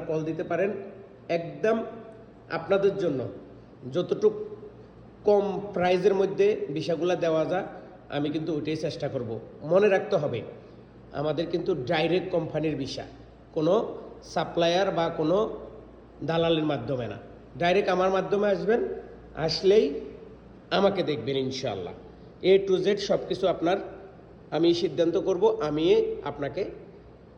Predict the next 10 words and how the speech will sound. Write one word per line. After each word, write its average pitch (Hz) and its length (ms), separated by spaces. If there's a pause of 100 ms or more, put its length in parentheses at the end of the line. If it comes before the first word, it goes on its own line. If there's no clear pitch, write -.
(140)
কাজের 170 460 (680)
নেওয়া 165 540 (100)
আনা 170 460
A - 40
to 190 560
Z 190 120 (800)
আমি 151 200
করে 147 240
দেব 123 180
ইনশাআল্লাহ। 104 580